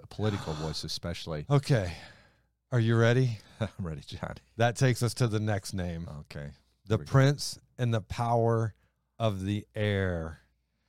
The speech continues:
Speaker 1: And
Speaker 2: Ephesians two two, "In which you once walked according to the course of this world, according to the prince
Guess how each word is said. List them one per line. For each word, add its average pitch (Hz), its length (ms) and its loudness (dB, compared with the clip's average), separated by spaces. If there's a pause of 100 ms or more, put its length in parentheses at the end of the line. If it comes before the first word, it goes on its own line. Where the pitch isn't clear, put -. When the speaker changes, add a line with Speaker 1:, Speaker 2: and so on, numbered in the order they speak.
(260)
Speaker 1:
And 110 100 -2
Speaker 2:
Ephesians 127 1000 0
two 123 480 2
two, 101 560 0
"In 120 240 2
which 147 260 2
you 196 140 -2
once 190 340 -2
walked 123 400 0
according 135 400 0
to 139 100 2
the 131 100 0
course 147 340 -2
of 151 100 -2
this 151 220 -2
world, 107 420 2
according 113 380 -2
to 113 100 -2
the 107 140 -4
prince - 420 -4